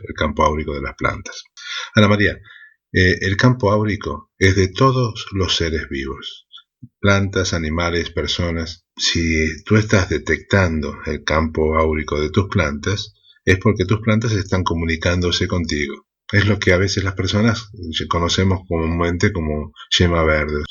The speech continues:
que son un tipo de personas que tienen una afinidad especial con las plantas. Y a través de, eh, detectar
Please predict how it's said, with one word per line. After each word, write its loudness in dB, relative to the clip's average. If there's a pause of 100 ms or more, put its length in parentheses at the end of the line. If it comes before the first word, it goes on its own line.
(140)
que 6
son 4
un -4
tipo 0
de 2
personas 0
que -4
tienen 0
una 0
afinidad 0
especial 0
con 0
las -2
plantas. -6 (720)
Y 6
a 4
través -2
de, 0
eh, -4
detectar 0